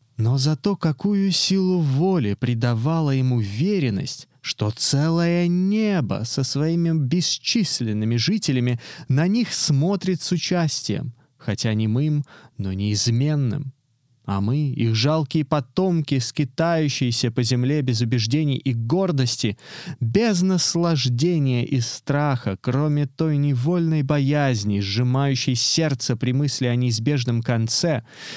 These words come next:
мы не способны более к великим жертвам ни для блага человечества,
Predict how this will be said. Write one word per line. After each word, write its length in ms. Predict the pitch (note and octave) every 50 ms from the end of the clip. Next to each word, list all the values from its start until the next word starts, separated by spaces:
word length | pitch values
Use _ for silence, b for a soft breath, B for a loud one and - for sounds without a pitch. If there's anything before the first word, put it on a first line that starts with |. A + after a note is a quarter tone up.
| B D#3+ B -
мы 400 | B2+ C#3+ E3 G3 A3+ G#3+ E3 A#2
не 300 | A#2 C3 D#3+ F#3 F#3+ F3+
способны 960 | - - - - F3+ F3+ F3 - - - - G3+ G3 F3 D3 C3+ A#2+ A#2+ B2
более 480 | A2+ A2 C3+ D#3 D#3+ C3+ G#2 G2+ G2+ G#2
к 120 | - -
великим 500 | A#2 A#2 A2+ B2 C3+ C#3 - C3+ B2+ B2
жертвам 720 | A2+ A2+ A#2+ B2+ B2 A#2+ - - A#2+ A2 G#2 G#2+ A2 A#2+ D3+
ни 160 | G3+ A3+ G3+
для 340 | F3 E3+ F3+ F3+ F3+ F3 E3+
блага 560 | D3+ D3 D3 C#3+ C#3+ D3+ D#3 D#3 C#3+ C#3+ C3
человечества, 1040 | - - - C3 A#2+ A#2 A2 G#2 A2+ A2 A2 - - A#2+ - - - D3 C#3 C3+